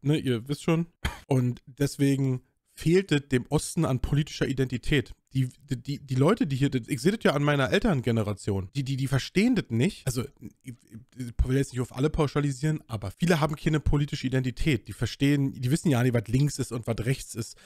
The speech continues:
weil sie immer nur im einen, ähm, weil sie immer nur in einer Scheindemokratie erlebt haben, in der man sowieso nicht mitbestimmen konnte. Deswegen fällt denen das ja so schwer.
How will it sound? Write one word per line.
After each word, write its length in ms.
weil 120
sie 100
immer 240
nur 240
im 140
einen, 500
ähm, 480
weil 100
sie 120
immer 180
nur 100
in 60
einer 140
Scheindemokratie 920
erlebt 320
haben, 160
in 80
der 140
man 180
sowieso 420
nicht 360
mitbestimmen 520
konnte. 380
Deswegen 280
fällt 220
denen 100
das 100
ja 140
so 80
schwer. 420